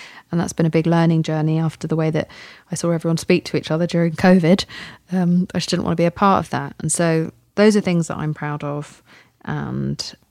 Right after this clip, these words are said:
I love that you asked me that, because you're asking a woman to brag. And I love it when women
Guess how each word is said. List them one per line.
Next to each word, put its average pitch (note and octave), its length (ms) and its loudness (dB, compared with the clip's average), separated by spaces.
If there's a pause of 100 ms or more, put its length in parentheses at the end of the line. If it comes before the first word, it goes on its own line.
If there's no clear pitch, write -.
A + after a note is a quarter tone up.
I D3+ 380 -8
love E3 280 2
that E3+ 100 -2
you D3+ 120 0
asked C#3+ 300 -2
me D3+ 100 0
that, C3+ 300 -6
because D#3+ 320 -6
you're D3 260 -4
asking D#3 460 -4
a D3+ 60 -6
woman D#3 580 -2
to D#3 420 -4
brag. D#3+ 440 0 (340)
And D#3+ 160 -2
I E3 80 -2
love E3+ 220 4
it D#3+ 140 0
when D#3+ 200 0
women D3+ 380 0